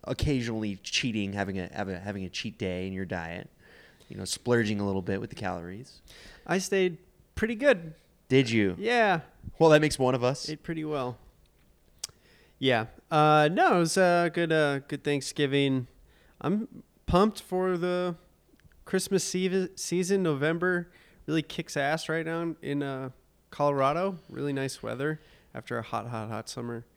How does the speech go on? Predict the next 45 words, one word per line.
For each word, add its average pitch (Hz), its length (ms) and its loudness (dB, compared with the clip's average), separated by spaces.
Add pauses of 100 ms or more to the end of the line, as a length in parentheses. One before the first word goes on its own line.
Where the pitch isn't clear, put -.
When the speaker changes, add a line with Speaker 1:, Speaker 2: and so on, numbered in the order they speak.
(160)
Speaker 1:
Yeah. 98 520 0
I, 131 100 -4
Speaker 2:
So 120 100 -4
Speaker 1:
I 151 100 2
don't 180 120 2
know 180 200 4
if - 160 -4
kicks - 320 -2
ass 104 400 0
is 95 100 -8
quite 98 300 -4
the 95 80 -4
way 90 220 -4
I'm 87 220 -6
looking 90 300 -8
at 85 140 -6
it 82 100 -8
right 85 240 -8
now. 87 360 -8 (680)
Speaker 2:
No? 135 200 0
Speaker 1:
Like, - 320 -8 (140)
I 120 60 -4
mean, 131 380 0 (580)
sure, 151 300 4
I 120 80 6
like 113 320 2
being 117 200 -4
able 101 240 -2
to 95 380 -6 (140)
ride 95 260 -4
my 95 140 -8
bike 95 500 -6
into 104 340 -10
December 98 640 -8 (680)
in 107 160 -6
the 98 40 -4
mountains, 95 640 -8 (240)
but, 107 200 0
Speaker 2:
Oh, - 20 0
you're, 117 360 -4
you're 139 200 -2
thinking 120 320 -4
Speaker 1:
you 117 80 2
know, 110 260 0
Speaker 2:
globally. 107 180 -6